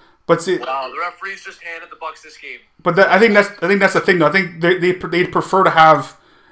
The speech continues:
Speaker 1: American-based teams be where we, like, where they take players from.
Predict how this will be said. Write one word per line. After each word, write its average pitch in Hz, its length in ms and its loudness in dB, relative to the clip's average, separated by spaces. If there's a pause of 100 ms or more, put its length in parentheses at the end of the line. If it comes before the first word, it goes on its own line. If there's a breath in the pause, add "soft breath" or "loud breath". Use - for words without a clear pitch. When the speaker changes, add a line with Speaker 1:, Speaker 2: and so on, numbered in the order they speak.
Speaker 1:
American-based 156 880 2
teams 147 360 -2
be 135 260 -2
where 131 300 0
we, 127 180 -6
like, 127 300 -4
where 147 140 0
they 135 120 -2
take 151 400 -8
players 127 280 -4
from. - 220 -6